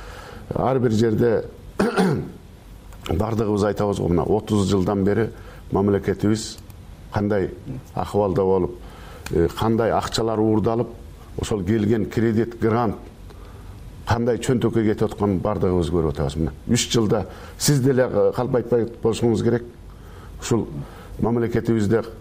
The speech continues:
кандай жылыштар болуп атат, жолдорубуз, садик, мектеп, бөлөк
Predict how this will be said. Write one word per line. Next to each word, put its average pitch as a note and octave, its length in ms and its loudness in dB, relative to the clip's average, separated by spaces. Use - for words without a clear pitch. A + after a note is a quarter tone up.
кандай A#2 320 2
жылыштар A#2 500 2
болуп A2 300 4
атат, B2+ 240 -2
жолдорубуз, A2+ 720 4
садик, A2+ 580 -2
мектеп, A#2 460 2
бөлөк A#2+ 280 4